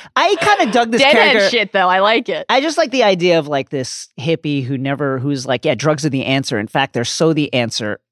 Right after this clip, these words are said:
Speaker 1: We're just gonna steal people from hospitals and use them on people to try and do shit."
Speaker 2: What if I take this joint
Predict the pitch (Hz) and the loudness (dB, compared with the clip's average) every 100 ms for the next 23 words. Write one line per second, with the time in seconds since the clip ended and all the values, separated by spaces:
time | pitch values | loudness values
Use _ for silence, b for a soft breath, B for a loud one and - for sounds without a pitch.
0 | _ - 139 143 143 143 - 160 135 151 | _ -4 -2 0 0 -2 -2 -2 -2 -4
1 | 127 117 117 139 139 - 117 117 127 - | -6 -6 -4 -2 -2 -2 -2 -2 -4 -8
2 | - 120 110 123 135 131 113 104 104 - | -2 -2 0 0 0 0 0 -2 -6 -6
3 | 92 85 _ - - 123 107 107 - - | -10 -10 _ -6 -2 0 0 -2 -4 -6
4 | - 160 180 269 269 240 - - - _ | -8 -2 2 4 4 2 -2 -14 -20 _
5 | - 180 - 214 208 202 - 170 165 147 | -6 -6 -2 -4 -2 -4 -4 -6 -6 -6
6 | 110 | -10